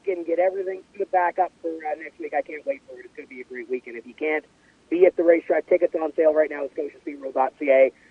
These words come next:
Uh, Tim's Corner dot T V is gonna have it, but the best way to enjoy it is at the racetrack. So get there. We're gonna have fun Friday night with the Car Show Weekly Racing Series as we usually do, and then we're gonna cap off that E C I Pro Stock Tour on Saturday.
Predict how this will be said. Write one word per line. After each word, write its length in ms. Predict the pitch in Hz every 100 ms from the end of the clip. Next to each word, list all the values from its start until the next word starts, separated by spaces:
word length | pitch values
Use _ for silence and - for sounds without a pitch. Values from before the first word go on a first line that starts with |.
| _ -
Uh, 280 | 202 208 110
Tim's 200 | 196 190
Corner 180 | 185 170
dot 200 | 160 147
T 100 | 160
V 100 | 151
is 140 | 151 139
gonna 200 | 147 139
have 220 | 139 139
it, 80 | 135
but 100 | -
the 60 |
best 200 | 151 156 156
way 100 | 147
to 80 |
enjoy 320 | 139 127 135 131
it 100 | 123
is 80 | - -
at 220 | 117 120 _ -
the 40 |
racetrack. 600 | 131 120 113 - 104 104
So 60 | 135
get 140 | 139 143 -
there. 260 | 135 135 - _ -
We're 100 | 170
gonna 120 | 185
have 100 | 170
fun 260 | - 170 151
Friday 260 | 175 160 147
night 300 | 147 147 147
with 140 | 147 -
the 80 |
Car 200 | 143 147 139
Show 140 | 143
Weekly 260 | 143 135 139
Racing 300 | 135 131 139
Series 280 | 143 127 123
as 100 | 120
we 60 | 127
usually 300 | 120 - 117
do, 80 | 117
and 80 | 113
then 80 | -
we're 60 |
gonna 160 | - 113
cap 260 | - 113 123
off 200 | 110 110
that 160 | 107
E 100 | 110 -
C 80 | 110
I 80 | 107
Pro 220 | - 107
Stock 160 | - -
Tour 140 | 107 101
on 80 | 98
Saturday. 380 | 92 - -